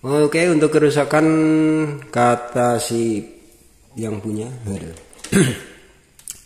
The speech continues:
katanya matot. Oke, langsung saja kita coba, kita colokkan di sini ya. Apakah dia benar-benar matot ataukah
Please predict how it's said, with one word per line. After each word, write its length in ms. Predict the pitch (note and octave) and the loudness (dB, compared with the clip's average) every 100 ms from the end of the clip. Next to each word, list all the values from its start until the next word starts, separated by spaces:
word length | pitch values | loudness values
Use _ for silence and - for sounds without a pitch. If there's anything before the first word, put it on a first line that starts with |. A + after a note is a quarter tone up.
| - _ _ - | -20 _ _ -10
katanya 800 | A2 A#2 A#2 B2+ C#3 C#3 C#3 C#3 C3 - - | -8 -2 0 0 0 -2 -2 -4 -6 -12 -14
matot. 560 | A#2 A2 A2+ - - - - - - | -8 -4 -4 -4 -12 -20 -20 -20 -8
Oke, 240 | A#2 C3+ | -4 -2
langsung 400 | C3 A2+ G#2+ A2+ | -2 -4 -4 -6
saja 240 | G#2+ G#2+ A2 | -6 -6 -6
kita 320 | G#2 G#2 G2 | -6 -6 -8
coba, 320 | G2+ G2 A2+ | -10 -10 -10
kita 480 | - F2 F#2 - - | -10 -14 -14 -16 -12
colokkan 640 | - A2+ G#2 F#2+ G2+ G2 | -10 -6 -6 -6 -8 -10
di 80 | F#2+ | -12
sini 340 | F2 G2 G2+ G2 | -14 -12 -12 -12
ya. 80 | G#2 - _ _ _ _ _ - | -14 -20 _ _ _ _ _ -18
Apakah 720 | F#2 - F2+ - F#2 F2+ - | -18 -16 -18 -14 -14 -14 -18
dia 240 | F#2 F2 E2+ | -18 -16 -18
benar-benar 640 | - F2 E2+ F2+ F2+ F2 - F#2+ | -18 -18 -16 -16 -14 -16 -18 -18
matot 1700 | F#2 - _ _ _ - - - - - _ _ _ - - G#2 A#2+ - - - | -18 -18 _ _ _ -12 -10 -12 -20 -20 _ _ _ -20 -12 -10 -10 -16 -20 -16
ataukah 720 | F2+ - F#2+ F2+ F#2 F#2 | -16 -12 -12 -10 -10 -10